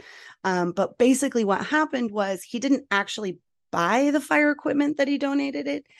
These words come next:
He leased it, and then he couldn't afford the lease payments anymore. And he ended up defaulting on the loans and leaving the city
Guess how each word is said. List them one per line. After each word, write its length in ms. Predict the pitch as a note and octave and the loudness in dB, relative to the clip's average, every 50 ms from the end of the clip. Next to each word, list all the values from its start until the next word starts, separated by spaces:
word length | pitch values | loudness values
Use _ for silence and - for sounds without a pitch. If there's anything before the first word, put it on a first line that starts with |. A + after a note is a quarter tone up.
| - - _ _ - | -20 -20 _ _ -16
He 240 | - - A3+ A3+ | -10 -8 -6 -4
leased 500 | G3+ G3+ G3 G3 G3+ A#3 B3+ - - - | -4 -2 -2 0 2 2 2 0 0 0
it, 280 | E4 E4 F4 F4+ - - _ _ _ _ _ _ _ _ _ - | 2 2 2 2 0 -4 _ _ _ _ _ _ _ _ _ -4
and 120 | G#3+ A#3 | -2 0
then 80 | A#3 A#3+ | 2 0
he 200 | B3 - B3 A3 | 0 0 -4 -12
couldn't 300 | G#3 - - C4+ C#4 C#4 C4+ | -6 -2 0 2 2 2 2
afford 380 | B3+ - - A3+ A3+ G#3+ F#3 | 0 -4 -6 -4 -4 -4 -4
the 100 | - F3+ | -6 -8
lease 320 | E3+ E3 G#3+ C4 B3+ - - | -6 -2 0 0 0 0 -2
payments 440 | - - E3 D#3+ E3+ - E3+ E3 F3 | -6 -6 -6 -4 -4 -6 -6 -4 -4
anymore. 520 | E3 E3 E3 E3 D#3+ D#3+ F3 G3 B3+ D4+ - - - - - _ - | -2 -2 -2 -2 -2 -2 -2 -2 -4 -4 -8 -12 -20 -20 -14 _ -2
And 100 | G#3 G#3 | 0 0
he 200 | G#3+ A3+ - - | 0 0 -2 -2
ended 220 | A#3 A#3+ B3 B3 A#3+ | 0 2 2 2 0
up 100 | G#3+ - | 0 0
defaulting 600 | - G3+ - - - G3 F#3+ G#3 G3+ - A3+ A3 | -2 -4 -2 -2 -2 0 0 0 -2 -2 -4 -4
on 140 | G#3+ G#3+ G#3 | -2 -2 -4
the 80 | G3 | -4
loans 680 | F#3 F3+ F3 F3 F3 F3+ F#3 G#3 A#3+ C#4+ C#4+ C#4+ - - _ - _ _ _ _ _ - | -4 -2 0 0 2 2 2 2 2 0 0 -2 -8 -16 _ -20 _ _ _ _ _ -8
and 400 | F#3+ G3 F#3+ F#3+ F#3 F#3 F#3+ F3+ - | -4 -2 -2 0 0 -2 -2 -4 -6
leaving 320 | - G3+ G3+ G3 G3 G#3+ G3+ | -6 -4 -4 -2 0 0 0
the 80 | G3+ | 0
city 420 | G3+ - G3+ F#3 F#3 F#3 F3+ F#3 | 0 -2 -2 -2 -2 -2 -2 -4